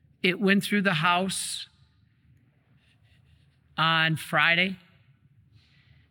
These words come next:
and it's before the Senate today. Please pray that we, in imitation of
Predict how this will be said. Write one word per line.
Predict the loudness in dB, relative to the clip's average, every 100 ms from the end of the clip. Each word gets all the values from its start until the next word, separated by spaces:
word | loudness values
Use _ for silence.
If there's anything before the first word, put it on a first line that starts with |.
| _ _ 0
and | 2 2
it's | -2
before | -2 -4 -2 -2 0
the | -2
Senate | -4 -4 -4 -4 -8
today. | -4 -2 -2 -4 -12 _ _ _ _ _ _ _ _ _ _ _ _ _ _ -8
Please | -2 2 4 4 2 -2 -8 -14 _
pray | -16 -4 2 4 2 0 -8 -12 _ _ _ _ _ _ _ _ _ _ _ _ -6
that | -2 0 2 2 0 -6 _ _ _ _ _
we, | -4 2 4 4 4 2
in | -2
imitation | 0 0 0 0 0 0 -2 -4
of | -4 -6